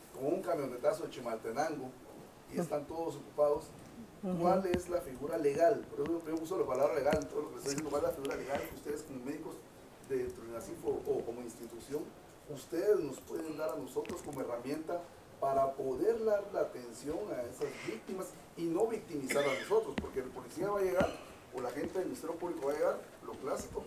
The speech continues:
Speaker 1: a victimizar a la víctima porque primero los interrogan y les preguntan y dos, tres horas de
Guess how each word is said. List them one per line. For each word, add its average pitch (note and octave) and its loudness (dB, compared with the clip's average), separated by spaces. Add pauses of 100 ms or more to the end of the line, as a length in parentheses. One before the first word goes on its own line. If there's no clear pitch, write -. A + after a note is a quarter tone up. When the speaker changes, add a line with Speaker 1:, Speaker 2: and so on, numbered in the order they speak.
(400)
Speaker 1:
a C#3 4
victimizar C#3 0
a A3+ 2
la G3+ 2
víctima A#3 -4 (100)
porque C#3+ -2
primero C#3+ 0
los D3+ -2
interrogan D#3 0
y E3+ -2
les C#3+ 0
preguntan B2 -4
y - -6
dos, - 0
tres A#2+ -6
horas E3 2
de - -4